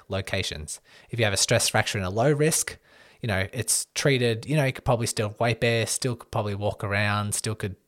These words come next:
exercise a little bit, provided that, you know, symptoms allow.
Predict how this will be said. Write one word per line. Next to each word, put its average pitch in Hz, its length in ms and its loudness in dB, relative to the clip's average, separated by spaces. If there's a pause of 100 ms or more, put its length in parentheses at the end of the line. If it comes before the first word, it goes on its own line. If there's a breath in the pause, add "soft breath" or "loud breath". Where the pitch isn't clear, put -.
(140)
exercise 101 720 -2
a 107 100 -10
little 107 300 -2
bit, 107 400 0 (320 soft breath)
provided 98 460 2
that, 95 320 -2
you 104 80 -4
know, 90 100 0
symptoms 101 460 0
allow. 80 360 0